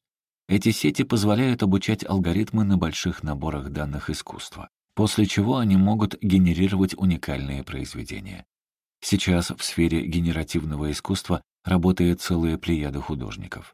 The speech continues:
Яркий пример — аргентинская художница София Креспо, которая с помощью искусственного интеллекта исследует органическую жизнь. Ее работа «Нейронный зоопарк» — прекрасный пример уникального голоса искусственного интеллекта,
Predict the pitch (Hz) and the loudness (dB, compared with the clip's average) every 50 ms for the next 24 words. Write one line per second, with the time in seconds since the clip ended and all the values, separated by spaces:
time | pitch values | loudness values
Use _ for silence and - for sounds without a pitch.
0 | _ _ - - 98 107 120 123 120 - - 104 - 95 98 104 117 123 113 - | _ _ 0 2 4 4 4 2 2 0 0 0 4 4 4 4 4 4 2 0
1 | - 98 92 87 85 92 90 - - 104 101 92 - - 98 87 85 82 - 85 | 0 2 2 4 4 4 2 2 2 0 0 0 0 0 0 0 0 0 -2 -2
2 | 80 98 98 - 101 95 92 - - - - 85 80 - 90 90 87 87 90 - | 0 0 0 2 0 0 0 -2 -4 -4 -4 -4 -2 0 0 0 2 0 0 -2
3 | - 87 85 78 65 62 - - - 57 57 57 - _ _ _ _ _ - 85 | -2 -2 -2 -2 -4 -6 -8 -10 -10 -10 -12 -12 -14 _ _ _ _ _ -4 -2
4 | 78 92 90 90 85 80 - - - 85 82 82 78 - - 78 80 78 - - | 2 2 2 4 2 0 -2 -2 -2 -2 0 -2 -2 -2 -2 -2 -2 -2 -2 -4
5 | - 80 - - - 78 73 73 71 69 69 71 71 - 80 78 95 98 - - | -6 -6 -6 -6 -6 -6 -6 -4 -4 -4 -6 -6 -6 -4 -2 0 0 0 -2 -2
6 | - 76 71 71 - - 78 80 78 73 80 78 76 - - - 90 87 85 80 | -2 -2 -2 -2 -4 -4 -2 -2 0 0 -2 -2 -2 -4 -4 -4 -2 -2 -2 -4
7 | 73 73 67 - 65 67 - - 82 78 78 78 76 65 65 60 55 92 104 104 | -4 -4 -6 -8 -8 -10 -8 -6 -6 -4 -4 -4 -4 -6 -8 -10 -10 -12 -16 -18
8 | - _ _ _ _ _ _ _ - 90 95 110 123 123 131 127 147 143 143 139 | -20 _ _ _ _ _ _ _ 0 4 4 4 6 4 4 4 4 4 4 2
9 | 120 113 117 113 110 107 107 98 107 117 123 117 110 107 104 90 80 90 85 85 | 0 2 2 4 4 4 4 4 4 2 2 4 4 4 2 2 2 0 0 0
10 | 87 - - 123 131 131 - - - _ _ _ _ - 90 92 92 - 98 113 | -2 -2 0 0 0 0 -2 -8 -14 _ _ _ _ 0 2 2 2 2 2 0
11 | - - 98 90 - - 82 82 87 92 85 - - 92 90 78 - - 82 78 | 2 2 2 0 2 2 0 2 4 2 2 2 0 -2 -2 -2 -2 -2 -4 -2
12 | 76 76 76 67 67 64 65 80 85 87 82 78 - - 78 71 69 - - - | -2 -2 -4 -4 -4 -4 -2 -2 0 0 -2 -2 -4 -4 -4 -4 -4 -6 -8 -8
13 | 73 71 - - - 78 76 80 76 80 82 87 87 - - 98 87 - - - | -10 -10 -8 -8 -8 -6 -4 -4 -2 -2 -2 -2 -2 -2 -2 -2 -2 -2 -6 -8
14 | - - - | -12 -14 -14